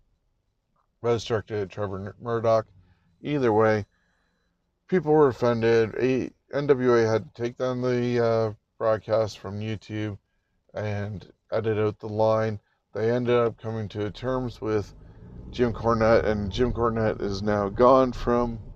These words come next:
A-, N W A, and basically Jim Cornette is the wrestling version of what we have here in Canada with Don Cherry.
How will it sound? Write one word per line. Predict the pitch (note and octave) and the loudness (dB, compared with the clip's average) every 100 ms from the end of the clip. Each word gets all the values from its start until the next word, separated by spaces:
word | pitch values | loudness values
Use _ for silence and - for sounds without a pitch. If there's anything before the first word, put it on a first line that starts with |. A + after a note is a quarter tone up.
| - - - - - - - - - - - - - - D3 | -10 -10 -8 -8 -8 -12 -14 -14 -12 -12 -12 -16 -20 -6 0
A-, | C3 A#2 | 2 0
N | G#2+ - - B2 A2+ - A#2+ | 0 -2 -2 -4 -4 -2 2
W | A2+ A2 A#2 B2+ | 2 2 4 4
A, | B2+ A#2+ - - - - - - - | 4 2 -4 -12 -16 -16 -16 -12 -2
and | A#2+ A#2+ A2+ A2+ - | 0 2 0 0 0
basically | B2 C#3+ - A#2+ A#2 G#2+ | 2 0 2 0 0 -4
Jim | G#2 A#2+ G2+ | -6 -6 -6
Cornette | A2 A2+ G2 G2+ - | -4 -4 -2 -6 -4
is | G2+ G2+ G2+ - - | -4 -4 -8 -12 -8
the | A2 G#2+ G#2 G2 - - | -4 -2 -4 -6 -10 -2
wrestling | A#2+ A2+ A2 G2+ | -2 -2 -4 -6
version | F#2+ G2+ G2+ G#2 F#2+ | -4 -4 -4 -6 -4
of | - G#2 G#2+ G2+ G#2 | -2 0 0 -4 -4
what | G2 F#2+ | -6 -6
we | G2+ F#2+ | -12 -8
have | G2 G2 F#2+ | -2 -2 -2
here | F#2+ F#2 F#2 | -6 -4 -4
in | F#2 | -6
Canada | - A2 G#2+ G2+ G2+ A2+ - - - | -4 -4 -4 -2 -4 -4 -12 -14 -6
with | G#2 - | -6 -4
Don | G#2 G2 G2+ | -2 -2 -2
Cherry. | - C#3+ D3 A2 F#2+ | -2 2 2 2 -2